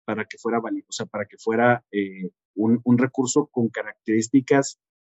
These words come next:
inigual-, o sea, particulares que generaran una ventaja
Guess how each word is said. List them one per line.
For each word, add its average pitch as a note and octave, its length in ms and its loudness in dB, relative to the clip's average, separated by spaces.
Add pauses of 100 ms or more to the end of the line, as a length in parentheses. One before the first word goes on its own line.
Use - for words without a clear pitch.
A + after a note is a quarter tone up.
(640)
inigual-, B2+ 520 6
o - 60 -8
sea, A2 160 -4
particulares C3 840 0 (320)
que G#2+ 300 -6
generaran B2 580 2
una C#3 180 4
ventaja B2 340 -8